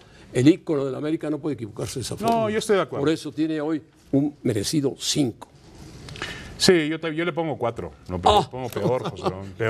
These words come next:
Speaker 2: Peor.
Speaker 1: todavía.
Speaker 2: No, bueno, es el capitán y es un jugador que no puede fallar en momentos importantes. Y luego, si hubiese sido una falla por un mal bote de pelota, por algo que había hecho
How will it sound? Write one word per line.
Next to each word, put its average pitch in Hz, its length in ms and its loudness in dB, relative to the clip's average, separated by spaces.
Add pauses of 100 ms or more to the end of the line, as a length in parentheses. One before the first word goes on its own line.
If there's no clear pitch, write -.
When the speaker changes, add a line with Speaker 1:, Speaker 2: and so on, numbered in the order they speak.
Speaker 2:
Peor. - 240 0
Speaker 1:
todavía. 156 340 -2
Speaker 2:
No, - 60 0
bueno, 160 200 -4
es 170 100 -6
el 170 140 -4
capitán 139 600 0
y 165 60 -2
es 156 140 -4
un 160 80 -4
jugador 143 320 0
que 139 100 -4
no 143 160 -4
puede 160 220 2
fallar 135 260 -4
en 143 60 -4
momentos 135 400 -4
importantes. 120 680 0 (320)
Y 202 100 8
luego, 302 240 2
si 220 120 -4
hubiese 247 240 -4
sido 254 200 -2
una 226 160 0
falla 220 440 0
por 175 160 -2
un 175 580 -4
mal 185 200 4
bote 185 260 -4
de 147 80 -4
pelota, 175 680 -2
por 156 320 0
algo 185 400 0
que 170 100 -4
había 160 260 0
hecho 175 360 0